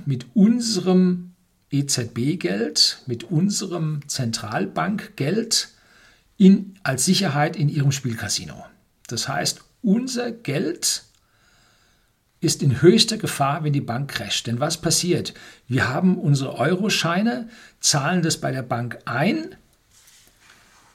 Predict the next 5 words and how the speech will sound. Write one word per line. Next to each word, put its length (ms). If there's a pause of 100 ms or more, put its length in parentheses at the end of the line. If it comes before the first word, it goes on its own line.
(280)
und 440
dann 300
haben 260
wir, 540
tja, 440